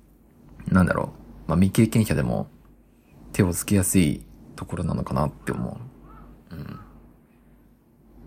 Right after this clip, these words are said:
あと、懸念点としては、最近創業されたばっかりの会社なんで、まあ、まだその会社として文化が成り立っていない段-、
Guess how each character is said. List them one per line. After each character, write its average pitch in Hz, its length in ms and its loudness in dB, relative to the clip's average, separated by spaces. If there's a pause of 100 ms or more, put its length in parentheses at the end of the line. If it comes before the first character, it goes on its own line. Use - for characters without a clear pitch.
(180)
あ - 140 -4
と、 92 220 2
懸 - 220 -2
念 156 180 2
点 104 180 4
と 92 80 0
し - 60 -6
て - 80 -2
は、 80 160 4
最 135 240 2
近 143 500 4 (120)
創 120 240 2
業 127 120 0
さ 123 140 0
れ 117 80 2
た 107 80 2
ば - 140 2
っ - 40 -4
か - 120 0
り 104 60 4
の 78 120 0
会 85 160 0
社 82 120 0
な 80 120 2
ん 71 100 0
で、 55 360 -4 (1700)
ま 57 520 -2 (880)
あ、 - 20 0
ま 92 120 2
だ 78 120 0
そ - 160 -8
の 78 260 -4
会 110 220 -2
社 123 140 -2
と 120 80 0
し - 60 -6
て 110 100 -2
文 117 200 0
化 - 120 -2
が 85 100 0
成 85 140 0
り - 60 0
立 - 100 -6
っ - 20 -6
て - 200 -6
い 85 40 2
な 85 80 0
い 80 80 -2
段-、 82 320 -2